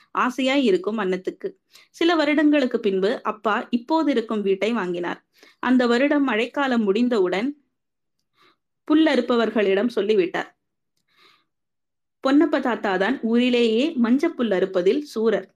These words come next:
வீட்டு திண்ணையில் அமர்ந்து அவர்கள் இருவரும் பேசிக்கொண்டார்கள். "இப்பதானேடா மழை உளுந்துக்கியது, இன்னும் போவணுமே? ஆட்டுக்கு போறவனுங்க கொளுத்தி போட்டிருப்பானுங்க காட்டை. இனிமே முளைச்சு வந்து நின்னாதான்.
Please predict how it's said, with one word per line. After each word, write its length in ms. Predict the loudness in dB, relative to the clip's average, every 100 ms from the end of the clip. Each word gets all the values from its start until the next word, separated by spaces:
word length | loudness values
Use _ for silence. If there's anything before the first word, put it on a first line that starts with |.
| _ _
வீட்டு 360 | -4 -2 -2 -4
திண்ணையில் 440 | -4 -2 0 0
அமர்ந்து 460 | -2 -2 -2 -4 -4
அவர்கள் 360 | -4 -4 -4 -4
இருவரும் 480 | -2 0 0 0
பேசிக்கொண்டார்கள். 680 | -2 -4 -4 -6 -6 -6 -8 -12 _ _ -20 -20 -20 _
"இப்பதானேடா 800 | -8 -4 -2 0 2 2 2 2
மழை 280 | 2 2 0 0 0 -2 -6 _ _ _ _ _ _ _ _
உளுந்துக்கியது, 640 | 0 2 2 2 2 2 0 -2 -6 _ _ _ -2
இன்னும் 400 | 2 4 4 2
போவணுமே? 560 | 2 2 0 0 0 -2 -6 _ _ _ _ _ _ _ _ _ -8
ஆட்டுக்கு 400 | -4 -2 -2 -2
போறவனுங்க 1040 | 0 0 2 2 0 -2 -2 0 -2 -4 -10 -20 _ -2
கொளுத்தி 360 | 0 2 0
போட்டிருப்பானுங்க 760 | -2 -2 -2 -2 -2 -2 -2 -4 -6
காட்டை. 400 | -4 -4 -4 -6 -8 _
இனிமே 460 | -4 -2 0 0 0
முளைச்சு 420 | 0 0 -2 -2
வந்து 340 | 0 0 0
நின்னாதான். 640 | 0 0 0 0 0 -2